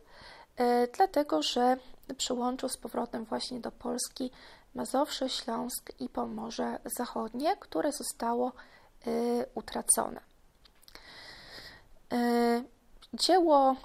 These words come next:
e, Kazimierza, e, kontynuował jego syn, e,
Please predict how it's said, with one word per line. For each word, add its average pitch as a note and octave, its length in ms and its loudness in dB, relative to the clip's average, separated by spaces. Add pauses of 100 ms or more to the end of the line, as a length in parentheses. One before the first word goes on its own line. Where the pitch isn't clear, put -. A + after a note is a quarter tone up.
(220)
e, A#3 600 2
Kazimierza, A#3+ 800 -2 (280)
e, A#3+ 220 -2
kontynuował C4+ 800 0
jego A#3+ 300 -4 (180)
syn, D#4 280 4 (280)
e, A#3 360 -4